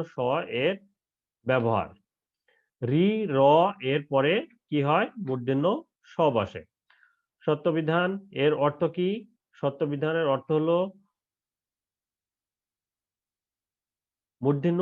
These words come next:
স ব্যবহারের নিয়ম। ট, ঠ এর পরে কি বসে? মূর্ধন্য স বসে। তো প্রিয় শিক্ষার্থী,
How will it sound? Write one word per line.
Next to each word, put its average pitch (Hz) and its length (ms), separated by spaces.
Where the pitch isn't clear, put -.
স 180 140
ব্যবহারের 135 560
নিয়ম। 143 300
ট, - 20
ঠ 175 100
এর 143 260
পরে 147 240
কি 156 60
বসে? 156 320
মূর্ধন্য 135 420
স - 100
বসে। 82 260
তো 160 80
প্রিয় 170 240
শিক্ষার্থী, 165 500